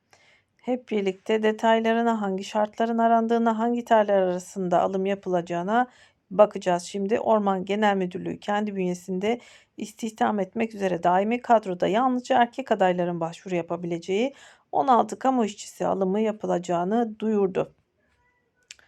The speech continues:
Evet, müracaat niteliklerine bakalım. Başvuracak adayların B ve A iki sınıfı ehliyeti olması gerekiyor. B, A iki sınıfı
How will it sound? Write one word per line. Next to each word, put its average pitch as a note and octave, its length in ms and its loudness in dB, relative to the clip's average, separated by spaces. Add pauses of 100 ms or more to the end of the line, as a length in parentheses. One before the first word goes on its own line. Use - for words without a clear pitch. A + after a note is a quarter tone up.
(920)
Evet, C#4 300 2
müracaat D4+ 460 6
niteliklerine C#4+ 680 0
bakalım. B3 340 4
Başvuracak A#3 600 2
adayların G#3 680 4
B B3+ 260 10
ve A#3+ 120 6
A A#3 240 6
iki A#3+ 520 -2
sınıfı G#3+ 500 -2
ehliyeti G#3+ 840 2
olması F#3 460 0
gerekiyor. F3 720 -4
B, A3 340 2
A G#3 260 6
iki G3 300 -6
sınıfı G3 600 -2